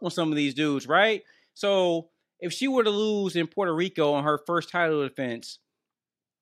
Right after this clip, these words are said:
like, and next time she steps in, uh, Solo's face, Solo can say, "Hey, let me go get Selena."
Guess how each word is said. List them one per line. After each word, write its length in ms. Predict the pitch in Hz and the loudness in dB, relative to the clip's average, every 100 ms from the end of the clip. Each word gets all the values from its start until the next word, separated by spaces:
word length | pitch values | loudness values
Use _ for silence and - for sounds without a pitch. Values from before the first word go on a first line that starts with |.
| _ _ _ _ _ _ _ _ _ - | _ _ _ _ _ _ _ _ _ 2
like, 400 | 165 160 151 180 | 6 6 4 -4
and 80 | 165 | -2
next 140 | 240 | 0
time 140 | 240 202 | -2 -2
she 80 | |
steps 260 | 180 208 - | 0 0 2
in, 220 | 175 165 | 0 2
uh, 100 | 165 | 2
Solo's 480 | 151 196 185 160 147 | 2 2 4 4 2
face, 460 | - 185 143 - - _ | 0 2 2 -2 -12 _
Solo 260 | - 277 220 | 0 2 2
can 100 | 170 | 0
say, 160 | 180 | 0
"Hey, 520 | 175 175 143 123 113 - | 2 2 2 0 -6 -10
let 140 | 220 | -8
me 60 | 214 | -2
go 100 | 180 | -2
get 120 | 160 - | -2 -4
Selena." 380 | 151 131 98 | -6 -6 -8